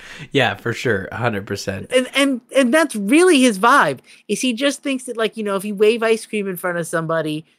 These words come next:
Speaker 2: you know, you give them some semblance of real society like it used to be,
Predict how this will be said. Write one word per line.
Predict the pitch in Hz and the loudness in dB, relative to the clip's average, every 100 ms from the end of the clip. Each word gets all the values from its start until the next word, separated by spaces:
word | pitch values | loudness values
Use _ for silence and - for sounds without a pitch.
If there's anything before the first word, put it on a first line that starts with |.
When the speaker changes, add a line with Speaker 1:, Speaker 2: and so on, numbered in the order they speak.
| _ _ | _ _
Speaker 2:
you | 175 | -2
know, | 170 156 147 _ | 2 2 0 _
you | - | -10
give | 175 226 | 0 0
them | 226 | 0
some | 208 - 208 208 | -2 0 0 0
semblance | 208 196 185 185 170 | 0 0 0 -4 -2
of | 170 143 156 | -4 -2 0
real | 180 180 | 2 0
society | - 156 175 165 160 156 135 135 - | -4 -6 -2 0 0 -2 -6 -10 -12
like | 139 147 139 | -6 -6 -6
it | 143 | -8
used | 165 170 - | -6 -6 -8
to | |
be, | 147 131 123 | -8 -6 -8